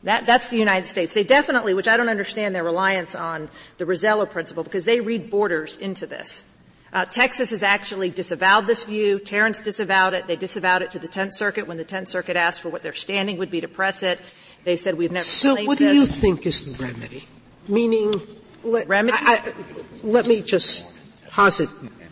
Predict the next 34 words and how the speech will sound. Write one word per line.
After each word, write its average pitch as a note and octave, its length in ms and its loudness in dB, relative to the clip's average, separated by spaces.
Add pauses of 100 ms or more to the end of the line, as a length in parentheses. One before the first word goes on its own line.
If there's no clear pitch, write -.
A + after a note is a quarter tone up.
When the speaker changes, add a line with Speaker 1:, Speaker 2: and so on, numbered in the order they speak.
(300)
Speaker 2:
the C#3 120 -4
point, C#3 480 -2
okay? C#3 440 -2
I G3 160 4
understand F3+ 840 2
your D#3 140 2
point C3+ 460 0 (800)
to - 100 0
the D#3 100 0
Chief C3+ 640 0 (560)
that D#3 300 0 (600)
there's F#3+ 280 6
been A3 280 2
no F#3 160 6
proof - 440 -2
that D3 160 -2
Texas E3 400 -2
doesn't D3+ 340 -2
get D3+ 180 2
its D3 200 -2
twenty-five C#3+ 600 -2
percent C#3 440 -4
or C#3 80 -2
that C#3+ 160 -4
it D3 160 -8
couldn't - 640 0 (500)
get D3+ 200 2
it D3+ 60 0
from C3+ 200 -8
the C#3+ 60 -2
main D3 320 4
stem C#3 400 -2
or C3 80 -2
somewhere. G#2+ 580 -4